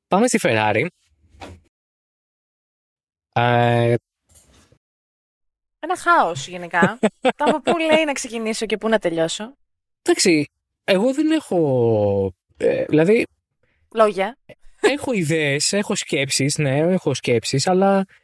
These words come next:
Speaker 1: είναι όλες πολύ άσχημες. Δηλαδή, δεν έχω να πω κάτι θετικό για αυτό που
Speaker 2: <laughs>
Speaker 1: έγινε.
Speaker 2: Γίνεται.
Speaker 1: Λοιπόν, για όποιον ίσως ζει κάτω από κάποια πέτρα και περιμένει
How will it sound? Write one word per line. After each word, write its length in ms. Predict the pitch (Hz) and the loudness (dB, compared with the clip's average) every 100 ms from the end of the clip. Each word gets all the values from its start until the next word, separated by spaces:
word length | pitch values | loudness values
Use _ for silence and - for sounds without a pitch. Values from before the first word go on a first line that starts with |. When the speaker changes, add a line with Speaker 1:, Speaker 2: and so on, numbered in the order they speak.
| _ _ | _ _
Speaker 1:
είναι 260 | - 277 285 | -4 0 2
όλες 280 | 294 294 294 | 2 0 -2
πολύ 360 | 277 277 269 | -2 0 0
άσχημες. 520 | 180 143 - 110 104 107 | 0 -2 -2 -2 0 0
Δηλαδή, 280 | 127 147 | 0 2
δεν 160 | 170 185 | 2 2
έχω 160 | 180 143 | 2 0
να 120 | 113 | 0
πω 100 | - | 0
κάτι 200 | 101 - | -2 -2
θετικό 380 | 107 107 - 95 | -2 -2 0 2
για 140 | 98 | 2
αυτό 200 | 90 101 | 2 -2
που 280 | - 101 101 - _ _ _ | 0 2 2 -2 _ _ _
Speaker 2:
<laughs> 400 | - _ _ _ | -20 _ _ _
Speaker 1:
έγινε. 280 | 113 117 107 190 | 2 2 2 2
Speaker 2:
Γίνεται. 260 | 135 214 - _ - 294 - _ _ _ _ _ _ _ _ _ _ | 0 -2 -6 _ -20 -20 -20 _ _ _ _ _ _ _ _ _ _
Speaker 1:
Λοιπόν, 380 | 262 196 135 107 - _ _ _ _ _ _ - | 0 2 2 0 -6 _ _ _ _ _ _ -4
για 240 | 220 269 | 0 0
όποιον 300 | 247 220 202 | 0 -2 0
ίσως 440 | 214 - 185 165 - _ _ _ _ _ _ _ _ _ _ _ - | 0 2 0 0 -4 _ _ _ _ _ _ _ _ _ _ _ 0
ζει 260 | 160 196 | 2 2
κάτω 300 | - 180 175 | 0 -2 0
από 100 | 165 | 0
κάποια 260 | 170 165 143 | -2 -2 -4
πέτρα 400 | - 160 147 135 | -2 -2 -2 -2
και 100 | 139 | -2
περιμένει 540 | 143 143 151 147 135 | -2 0 0 0 0